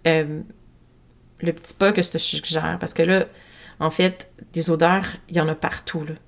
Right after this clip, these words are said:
dans ta maison. Il y en a dans des produits d'hygiène par-, corporelle, il y en a dans des produits nettoyants, dans les savons, dans les crayons de couleur de tes enfants, la pâte à modeler.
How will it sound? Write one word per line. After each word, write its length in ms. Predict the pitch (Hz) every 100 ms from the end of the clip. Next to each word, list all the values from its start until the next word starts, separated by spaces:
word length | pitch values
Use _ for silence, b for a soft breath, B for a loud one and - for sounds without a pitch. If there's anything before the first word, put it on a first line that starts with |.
| - _
dans 120 | - 156
ta 120 | 151
maison. 400 | 143 147 156 156 - _
Il 60 | 170
y 40 |
en 100 | 156
a 80 | 165
dans 140 | 160
des 100 | 156
produits 360 | 160 - 180 190
d'hygiène 360 | 185 170 175 170
par-, 260 | 165 -
corporelle, 540 | - 156 156 151 147 151
il 40 |
y 60 | 147
en 60 | 147
a 80 |
dans 160 | 160 151
des 120 | 160
produits 300 | 160 190 180
nettoyants, 540 | 185 175 165 147 147 160 B B B
dans 140 | 151 151
les 120 | 156
savons, 520 | - 196 185 147 156
dans 140 | 151
les 120 | 151 -
crayons 480 | - - 285 294
de 80 | 302
couleur 680 | - 196 165 180 247 196 160
de 100 | 165
tes 220 | 160 156
enfants, 440 | 151 143 - 180 180 B B B B
la 120 | 143
pâte 340 | 147 - 277 285
à 60 |
modeler. 560 | 214 190 151 147 170 175